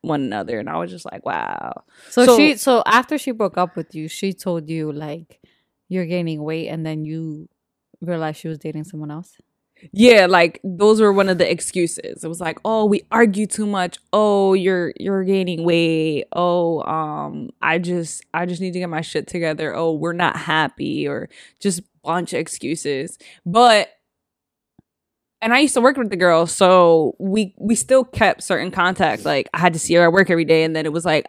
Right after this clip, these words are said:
Speaker 1: I still would text her here and there 'cause I'm still trying to figure out why the fuck we broke up.
Speaker 2: Mm-hmm.
Speaker 1: And, um, I think it was, like,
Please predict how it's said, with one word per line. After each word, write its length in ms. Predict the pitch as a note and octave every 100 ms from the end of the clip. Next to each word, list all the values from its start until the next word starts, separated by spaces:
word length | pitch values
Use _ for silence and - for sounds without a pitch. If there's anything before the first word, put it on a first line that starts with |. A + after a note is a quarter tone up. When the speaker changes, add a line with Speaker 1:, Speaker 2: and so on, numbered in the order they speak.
| -
Speaker 1:
I 60 | E3
still 200 | - E3+
would 100 | -
text 180 | G3+ -
her 80 | F#3
here 120 | E3+
and 80 | E3
there 100 | D#3
'cause 100 | -
I'm 120 | E3
still 180 | D#3+ F3
trying 140 | F#3+ F3+
to 40 |
figure 180 | G3 G#3
out 200 | F#3+ -
why 240 | C3 C3+
the 80 | F#3
fuck 220 | G#3 G#3+
we 80 | G#3
broke 240 | F#3+ F#3 -
up. 320 | C#4+ - _ _ -
Speaker 2:
Mm-hmm. 300 | A3+ G3 F3+ F#3 _ -
Speaker 1:
And, 720 | F#3+ F#3+ F3+ E3+ E3+ F3+ - - _ _ _ _ _ _ _ _ _ -
um, 720 | F#3 F#3+ F3 D#3 F3 E3+ E3+ _ _ _ _ -
I 100 | F3
think 640 | - A3 G#3+ G3+ - - -
it 60 | A3
was, 120 | A#3
like, 240 | A#3+ F#3+